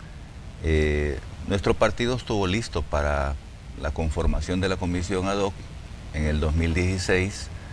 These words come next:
Se nombró desde aquel momento a la compañera Nidia Díaz para formar parte de esta comisión. Pero por diversas razones, el tiempo pasó y no se conformó en ese periodo la comisión ad hoc.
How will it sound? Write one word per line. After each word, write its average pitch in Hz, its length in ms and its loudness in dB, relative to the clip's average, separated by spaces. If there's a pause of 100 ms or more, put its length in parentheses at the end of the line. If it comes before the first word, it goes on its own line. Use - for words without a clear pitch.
(460)
Se - 200 2
nombró 80 460 4
desde 90 160 2
aquel 87 220 0
momento 87 420 0
a - 20 0
la 82 120 0
compañera 80 760 0
Nidia 85 480 2
Díaz 82 560 2
para 73 180 2
formar 78 420 4
parte - 340 2
de 80 80 2
esta 78 160 -2
comisión. 67 500 -4 (680)
Pero 104 160 6
por 110 180 4
diversas 135 420 4
razones, 143 840 -4 (520)
el 92 160 2
tiempo 127 300 4
pasó 135 500 2
y 127 80 0
no 107 200 0
se 123 120 -2
conformó 104 840 4
en 90 180 0
ese 135 240 0
periodo 117 720 -2
la 78 160 0
comisión 80 560 -2
ad 76 100 2
hoc. 65 120 -2